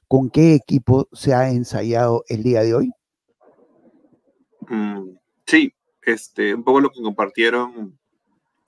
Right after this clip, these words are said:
Speaker 2: eh, en la información era que iba con, bueno, Campos en el arco, eh, van,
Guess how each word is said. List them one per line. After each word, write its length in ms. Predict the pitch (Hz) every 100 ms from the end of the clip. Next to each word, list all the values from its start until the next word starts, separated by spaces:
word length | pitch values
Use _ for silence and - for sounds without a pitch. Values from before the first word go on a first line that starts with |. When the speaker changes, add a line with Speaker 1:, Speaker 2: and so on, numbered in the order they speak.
| - _
Speaker 2:
eh, 680 | 104 98 98 92 87 82 71 _ -
en 260 | 95 90 -
la 120 | 95
información 640 | 92 95 95 90 117 117 131
era 220 | 107 107
que 140 | -
iba 240 | 98 107 107
con, 420 | 98 95 92 87
bueno, 260 | 95 95
Campos 340 | 85 110 104 110
en 100 | 98
el 80 | 101
arco, 400 | 117 - 127 - _ _ _ _ _ _ _ -
eh, 380 | 92 90 90 90 87 85 _ _
van, 260 | 104 98 95